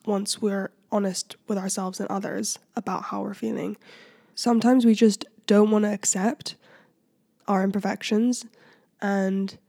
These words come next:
that reality is quite difficult for people to stomach. Our ego also makes us more attached to, uh, the image that we're comfortable with or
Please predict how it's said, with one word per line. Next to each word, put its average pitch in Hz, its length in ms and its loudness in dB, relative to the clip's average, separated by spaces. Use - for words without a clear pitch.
that 196 280 0
reality 196 520 4
is 202 120 4
quite 190 300 -4
difficult 208 460 -2
for - 100 -10
people 196 280 -2
to 190 120 -4
stomach. 208 520 -2
Our 247 240 6
ego 254 400 8
also 233 440 6
makes 220 320 6
us 214 320 4
more 214 360 12
attached 214 720 -4
to, 208 560 8
uh, 208 220 6
the 214 200 2
image 220 520 8
that - 180 0
we're 202 140 2
comfortable 202 420 0
with 208 320 2
or 202 440 4